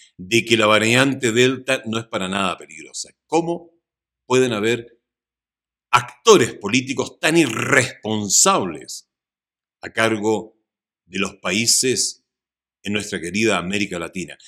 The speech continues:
¿No debiera ser esto también llevado a cortes internacionales? Pasamos ahora a otro tópico del covid diecinueve. Fíjese usted que en el sur de la Florida crece la resistencia de los campesinos a la aplicación de la vacuna contra el covid diecinueve.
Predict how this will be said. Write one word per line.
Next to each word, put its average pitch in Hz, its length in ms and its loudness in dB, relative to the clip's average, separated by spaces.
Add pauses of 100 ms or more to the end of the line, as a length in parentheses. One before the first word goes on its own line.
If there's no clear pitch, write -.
(120)
¿No 127 160 2
debiera 135 380 6
ser 113 240 0
esto 127 220 0
también 98 500 -4
llevado 92 680 -2 (240)
a - 120 -12
cortes 113 420 -2
internacionales? 87 1120 -8 (520)
Pasamos 165 600 0 (540)
ahora 127 600 0 (240)
a 135 100 2
otro 185 280 4
tópico 117 420 0
del 95 200 0
covid 104 240 -4
diecinueve. 65 480 -10
Fíjese 151 240 -4
usted 135 220 -4
que 135 80 -4
en 120 40 -2
el 107 80 -2
sur 170 220 -2
de 139 80 0
la 113 100 -2
Florida 87 560 -12 (540)
crece 160 320 2
la 139 100 2
resistencia 165 880 -2
de 135 60 2
los 95 100 -2
campesinos 123 840 -4
a 101 60 -10
la 92 80 -6
aplicación 90 480 -6
de 131 80 0
la 98 60 -2
vacuna 104 360 -4
contra 90 280 -8
el 80 80 -16
covid 101 200 -4
diecinueve. 82 520 -8